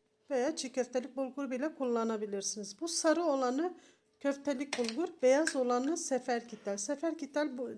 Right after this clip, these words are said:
diğer bulgurlardan daha beyaz olur. Yarmadan çekilir, yani aşurelik bulgurdan çekilir, ince kıyılmış hali. Bu daha nişastalı olduğu için içli köftelerde çok daha güzel oluyor.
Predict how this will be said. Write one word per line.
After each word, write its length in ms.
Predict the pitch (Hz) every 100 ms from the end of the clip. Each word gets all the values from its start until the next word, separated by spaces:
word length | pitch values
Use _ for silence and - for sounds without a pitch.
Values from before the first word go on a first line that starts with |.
| 214
diğer 260 | 285 262
bulgurlardan 720 | 226 220 233 240 226 262 320 247
daha 280 | 233 233
beyaz 380 | 202 202 202 196
olur. 220 | 208 285 339 - - -
Yarmadan 600 | 226 226 233 240 233 269
çekilir, 520 | 269 254 240 262 240
yani 320 | 202 226 233 214
aşurelik 540 | 233 - 247 247 254
bulgurdan 580 | 226 226 233 226 247 240
çekilir, 520 | - 220 220 226 302
ince 460 | 247 226 220 220 214
kıyılmış 600 | - 226 220 220 220 - 220
hali. 440 | 208 208 294 - - _ _ _ -
Bu 160 | 349
daha 220 | 277 302
nişastalı 680 | 330 302 - 330 330 254 233
olduğu 320 | 226 240 233
için 400 | 330 302 - 302
içli 320 | 240 - 285
köftelerde 640 | 277 247 - 233 220 233 311
çok 320 | 302 262 -
daha 180 | 214 208
güzel 360 | 208 190 208 196
oluyor. 460 | 202 208 220 302